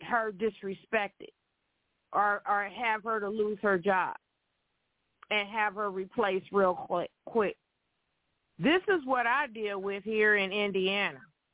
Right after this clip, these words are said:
And, um, the thing is, I hate the fact that I,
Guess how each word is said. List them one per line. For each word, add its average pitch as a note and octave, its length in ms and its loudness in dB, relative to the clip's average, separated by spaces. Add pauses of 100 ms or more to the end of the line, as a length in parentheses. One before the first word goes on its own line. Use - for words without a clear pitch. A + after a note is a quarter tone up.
(800)
And, G#3+ 520 2
um, G3+ 600 2
the G#3 180 -2
thing D4+ 400 4
is, B3 540 2 (1000)
I C4+ 280 2 (140)
hate C4 220 -12
the G#3 180 -4
fact A3+ 380 -2
that G3+ 300 2 (1120)
I, A3+ 600 4